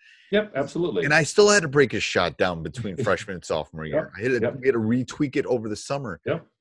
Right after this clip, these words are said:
Speaker 2: because they're doing this. They're
Speaker 1: Yes,
Speaker 2: not
Speaker 1: or,
Speaker 2: strong.
Speaker 1: or they're co-, or they're coming from the hip and going like this, and you, you're not
Speaker 2: Yeah.
Speaker 1: supposed to be, not a shot put, you know?
Speaker 2: But
Speaker 1: And
Speaker 2: it's
Speaker 1: so
Speaker 2: my theory with, it's my theory with, it's, it's what Princeton did to the game, you know,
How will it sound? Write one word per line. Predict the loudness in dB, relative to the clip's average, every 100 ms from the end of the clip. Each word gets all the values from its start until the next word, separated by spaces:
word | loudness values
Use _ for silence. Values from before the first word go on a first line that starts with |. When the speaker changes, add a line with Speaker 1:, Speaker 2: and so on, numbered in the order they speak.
| _
Speaker 2:
because | 2 4 4 0 -2
they're | 0
doing | 0 -2 -2 -6
this. | -6 -6 -6 -10 -14 -14 -16 -20 _
They're | 2 2
Speaker 1:
Yes, | 0
Speaker 2:
not | -6
Speaker 1:
or, |
Speaker 2:
strong. | -2 4 6 6
Speaker 1:
or | 6 4
they're | 4 2
co-, | 2
or | 2
they're | 0
coming | 2 2 0
from | 0
the | 2
hip | 4 2 0
and | -6 -6 _ _
going | 2 2 2
like | 2 0
this, | 0 0 0
and | -4 -6
you, | -12 -14
you're | -10 -4
not | 0
Speaker 2:
Yeah. | 2
Speaker 1:
supposed | 0
to | -4
be, | -16 _ -6
not | -4
a |
shot | 0 0 -2 -6
put, | -16 -16 _ -4
you | -2
know? | -2 -4 -14 _ _
Speaker 2:
But | 4
Speaker 1:
And | 6
Speaker 2:
it's | 6
Speaker 1:
so |
Speaker 2:
my | 6 4
theory | 4 6 8 8
with, | 10 8 6
it's | -2 2
my | 2
theory | 2 0 4 4 4
with, | 4 6 6 2 -6 _ _ _ _ _ _ _ _
it's, | -2 -2 -4
it's | -4 -4 -2
what | 2 2 4
Princeton | 2 2 0 -2
did | 4 4 4
to | -2
the | -2
game, | 0 0 0 0 -4 -6 -10
you | -8 -6
know, | -4 -6